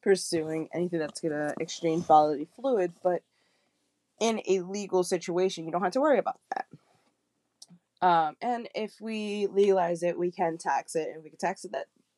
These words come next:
stimulates our economy more. We can get better roads, better education.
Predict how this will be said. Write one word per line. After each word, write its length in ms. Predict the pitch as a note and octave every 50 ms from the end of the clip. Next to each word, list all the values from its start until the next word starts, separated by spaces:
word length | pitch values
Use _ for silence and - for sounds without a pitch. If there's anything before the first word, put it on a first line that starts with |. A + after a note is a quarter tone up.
| _ _ _ _ _
stimulates 440 | - - E3 D#3+ F3 E3+ E3+ E3 F3+
our 120 | E3+ F3
economy 340 | F3 F3 F3 D#3+ D#3 D#3+ -
more. 180 | E3+ F3 E3+
We 100 | D#3+ D#3+
can 100 | E3 D#3+
get 200 | D#3 E3 D#3+ - - _ - - - - _ _
better 220 | F#3 F3 E3+ E3+
roads, 480 | F3 F3 E3+ E3+ E3 D#3+ D#3+ D3+ D3+ -
better 460 | - D#3+ - - E3 D#3 D#3 D#3 D3+ _ _ _ _ _ -
education. 800 | E3+ E3+ E3 E3 - - E3+ E3+ E3 - - D3+ C#3+ C#3 D3 D3